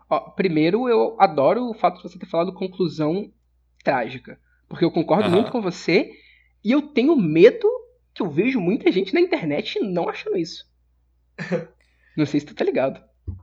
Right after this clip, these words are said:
Speaker 2: Não, é, fale mais, por favor.
Speaker 1: Lembra que eu falei que, que a, a palavra que você tinha falado, que era hipnotizado, era uma palavra muito boa?
Speaker 2: Uhum.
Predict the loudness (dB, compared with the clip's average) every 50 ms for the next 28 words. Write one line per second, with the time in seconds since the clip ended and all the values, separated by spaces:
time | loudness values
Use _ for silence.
0 | _ _ _ _ _ _ _ _ -8 -6 -4 -2 -2 -2 -4 -6 -8 -12 -16 -20
1 | -20 -20 -16 -10 -8 -6 -6 -6 -8 -12 -10 -10 -8 -8 -6 -6 -6 -6 -6 -8
2 | -12 -10 -6 -6 -6 -6 -8 -10 -12 -16 -20 -2 _ 2 4 4 4 4 2 0
3 | -2 -2 -2 -4 2 4 4 4 4 2 0 0 -4 -14 -14 -4 0 2 2 4
4 | 2 2 0 -2 -2 -4 -8 -10 -14 _ _ _ _ _ _ _ _ _ _ _
5 | _ _ _ _ -2 2 2 2 2 2 -6 -2 2 4 6 6 6 4 2 0
6 | -4 -4 -8 -10 -6 -6 -8 -8 -6 -6 -6 -6 -2 0 2 2 2 0 0 0
7 | 0 0 0 0 0 0 -2 -2 -2 -4 0 2 2 2 2 0 0 0 2 2
8 | 2 2 2 0 0 -2 -2 -4 -2 -2 -2 -4 -6 _ _ _ _ _ _ _
9 | _ _ _ _ _ _ _ _ _ -10 -10 -10 -10 -12 -14 -16